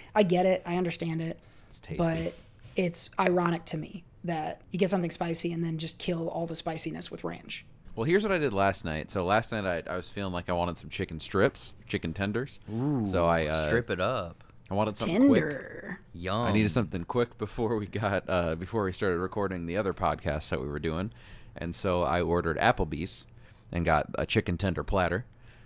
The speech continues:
Speaker 2: And for the dipping sauces, I ordered both honey barbecue and extra spicy buffalo sauce.
Speaker 3: Whoa, did not know that was a thing.
Speaker 2: Yeah. And then I had ranch at home, so I would do a couple dips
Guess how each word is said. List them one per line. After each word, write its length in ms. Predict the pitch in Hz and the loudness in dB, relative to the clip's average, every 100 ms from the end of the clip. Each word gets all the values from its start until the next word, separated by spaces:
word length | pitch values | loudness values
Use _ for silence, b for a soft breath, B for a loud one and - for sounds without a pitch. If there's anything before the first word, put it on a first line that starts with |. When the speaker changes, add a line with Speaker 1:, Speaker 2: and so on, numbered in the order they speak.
| b - | b -4
Speaker 2:
And 580 | 98 90 85 82 80 82 | 0 2 0 -2 -4 -8
for 180 | - 95 | -4 -4
the 80 | 78 | 2
dipping 360 | 151 156 101 | 2 2 0
sauces, 640 | - 82 78 80 92 127 - | 2 0 2 0 -2 -4 -2
I 140 | 87 | 0
ordered 520 | 85 87 87 85 82 - - - | 0 0 0 -2 -2 -8 -20 -2
both 300 | 95 87 - | -2 -2 -6
honey 240 | - 98 | -6 -4
barbecue 540 | 90 95 90 - 98 90 - | 0 0 0 -2 -2 -2 -2
and 280 | 110 120 107 - | 0 2 0 -2
extra 420 | 104 120 - - 123 | -2 -2 -6 -6 -6
spicy 520 | - - 107 98 95 | -2 2 4 2 -4
buffalo 480 | 76 92 - 64 50 | 0 0 0 -6 -8
sauce. 460 | - - 92 90 98 | -10 -10 -8 -6 -2
Speaker 3:
Whoa, 480 | 123 135 139 123 | 0 2 2 0
did 160 | 110 110 | -2 -2
not 220 | 117 120 | 0 0
know 160 | 113 113 | 0 2
that 180 | 110 107 | 2 2
was 120 | 104 | -2
a 60 | |
thing. 420 | 101 98 82 78 - - - | -4 -4 -6 -10 -14 -16 -6
Speaker 2:
Yeah. 300 | 80 82 - - b b b | -2 -2 -4 -18 b b b
And 220 | - 98 98 | -2 0 2
then 280 | 143 123 | 2 2
I 80 | 101 | 2
had 260 | 90 82 80 | 0 -2 -4
ranch 300 | - 95 82 | 0 0 0
at 100 | - | -2
home, 260 | 85 156 87 | 4 4 4
so 140 | - | 4
I 100 | 98 | 4
would 180 | 92 92 | 4 0
do 300 | 98 95 98 | 0 -2 -2
a 100 | - | -6
couple 320 | - 104 - 110 | -8 -10 -8 -4
dips 560 | 110 127 - - - | -2 -2 -4 -14 -14